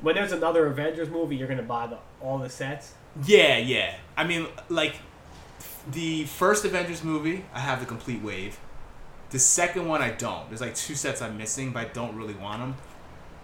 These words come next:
Speaker 2: Uh, Captain America Civil War, I have the complete wave. Infinity War, complete wave.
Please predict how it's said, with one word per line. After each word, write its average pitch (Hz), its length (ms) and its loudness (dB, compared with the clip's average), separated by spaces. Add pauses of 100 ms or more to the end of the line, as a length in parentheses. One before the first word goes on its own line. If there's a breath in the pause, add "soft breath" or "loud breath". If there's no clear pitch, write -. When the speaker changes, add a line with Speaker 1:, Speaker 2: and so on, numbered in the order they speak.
(120)
Speaker 2:
Uh, 113 400 0 (580)
Captain 151 240 -2
America 147 260 0
Civil 139 300 0
War, 131 380 0 (240)
I 110 60 -10
have 120 160 0
the 123 60 -4
complete 113 260 -6
wave. 110 360 -4 (460)
Infinity 139 380 -2
War, 147 180 0
complete 120 320 -6
wave. 113 240 -4